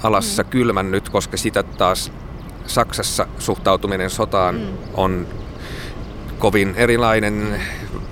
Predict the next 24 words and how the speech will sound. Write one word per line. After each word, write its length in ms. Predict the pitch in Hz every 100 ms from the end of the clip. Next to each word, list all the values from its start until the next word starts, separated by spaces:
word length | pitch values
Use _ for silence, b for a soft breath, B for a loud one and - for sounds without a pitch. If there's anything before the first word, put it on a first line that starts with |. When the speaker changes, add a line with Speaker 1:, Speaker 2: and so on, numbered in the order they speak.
| - 107 -
Speaker 1:
tavallaan 340 | 95 95 95
päinvastainen 720 | 101 98 98 - - 95 92
sit-, 140 | - - - - - - - - - - 104
ja 160 | 90 - 95
se 80 | 98
olisi 160 | 90
täysin 300 | 95 92 92 101
mahdoton 360 | 95 98 95
kuvitella, 380 | 104 95 90 85
että 140 | 82
siellä 320 | - 98 90 80
supermarketissa 840 | - 98 95 92 104 110 113 -
nähdään 460 | 107 104 98 95 92 - - - - B B B B B B B B B - - - - 110
neutraalisti 680 | 107 107 104 104 107 -
tai 240 | 87 - 92
positiivisesti 760 | 107 107 113 98 95 98 -
Speaker 2:
Mm. 60 | 90 -
Speaker 1:
sotaan 460 | - 98 98 90
ja 60 | 87
omaan 200 | 90 92
sotamenneisyyteen 840 | 107 92 95 95 98 98 104 110
suhtautuvia 540 | 113 101 107 107 98 95
kirjasia, 600 | - 101 98 98 101 95
niin, 340 | 95 92 90